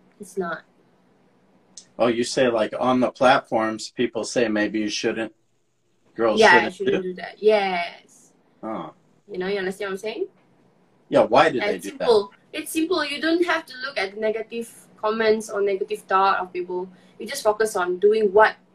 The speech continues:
Speaker 1: you like to do and, you know, just keep improving.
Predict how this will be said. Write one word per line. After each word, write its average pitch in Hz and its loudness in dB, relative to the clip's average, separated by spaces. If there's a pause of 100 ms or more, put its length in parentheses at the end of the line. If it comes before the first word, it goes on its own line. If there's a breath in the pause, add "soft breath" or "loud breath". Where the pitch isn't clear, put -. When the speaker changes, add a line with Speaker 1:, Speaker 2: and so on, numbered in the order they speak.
(140)
Speaker 1:
you 190 2
like 180 2
to 190 -12
do 175 -10
and, 170 -10 (640)
you 190 -6
know, 185 -8 (1400)
just 208 2
keep 247 -6
improving. 196 2